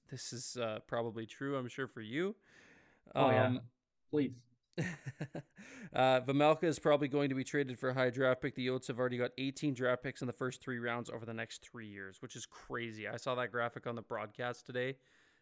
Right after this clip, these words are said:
Speaker 1: Uh, Francis saying that he has never seen a team have eighteen picks in the first three rounds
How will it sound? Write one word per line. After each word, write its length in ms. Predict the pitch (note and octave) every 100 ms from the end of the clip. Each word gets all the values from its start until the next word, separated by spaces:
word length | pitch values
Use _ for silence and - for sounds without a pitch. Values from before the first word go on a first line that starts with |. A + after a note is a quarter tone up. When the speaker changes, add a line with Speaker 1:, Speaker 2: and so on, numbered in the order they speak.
| -
Speaker 1:
Uh, 300 | A#2+ A#2 A2 A2+
Francis 480 | - B2+ A#2+ C3+ -
saying 360 | C3 B2 B2
that 220 | A#2 A#2 _
he 180 | - C3+
has 160 | B2+ C3+
never 280 | B2 B2+
seen 460 | A#2+ - A2+ A#2+ A#2+ _ -
a 60 |
team 320 | C3+ C3+ B2+ A#2+
have 180 | A#2 -
eighteen 520 | A#2+ A#2+ - B2 A#2+ A#2
picks 480 | - A2+ - - - _ _ _ -
in 120 | C3
the 80 | A#2
first 400 | - B2+ B2 -
three 220 | B2 B2
rounds 500 | A#2 A2+ A#2 B2 -